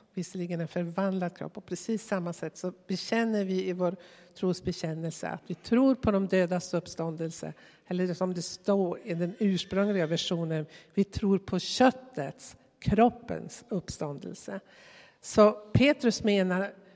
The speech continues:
själen står för hela människan. Oj, det var en lång utläggning. Men i varje fall,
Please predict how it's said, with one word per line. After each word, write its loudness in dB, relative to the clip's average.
själen 4
står 2
för -4
hela 0
människan. -6
Oj, -2
det -12
var -12
en -16
lång -10
utläggning. -12
Men 6
i 8
varje 4
fall, -8